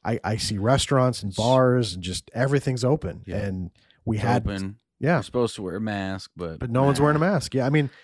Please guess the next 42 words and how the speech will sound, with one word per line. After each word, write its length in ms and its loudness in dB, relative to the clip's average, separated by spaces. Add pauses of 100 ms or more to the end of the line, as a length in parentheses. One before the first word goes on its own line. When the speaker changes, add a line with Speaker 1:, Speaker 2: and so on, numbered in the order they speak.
(140)
Speaker 1:
I 120 0
do 120 0
see, 320 4
I 100 2
mean, 200 4
the, 160 2
the 100 4
one 120 4
thing 160 0
I 20 2
will 160 2
say 140 -4
is, 160 -6
like, 240 -8 (340)
if 140 -4
I 60 0
go 140 4
to 60 8
a 100 6
restaurant 560 0
or 140 -4
a 60 -2
bar, 480 2
or 40 -2
if 120 -6
I, 80 -2
you 240 -8
know, 240 -4 (340)
walk 320 -2
in 140 -4
to 80 -6
do 160 -4
pickup 360 -4
or 60 -4
something, 400 -6
they, 220 -2
the 180 -6
staff 400 -2
is 100 -6
wearing 200 -6
masks, 280 -8
but 260 -4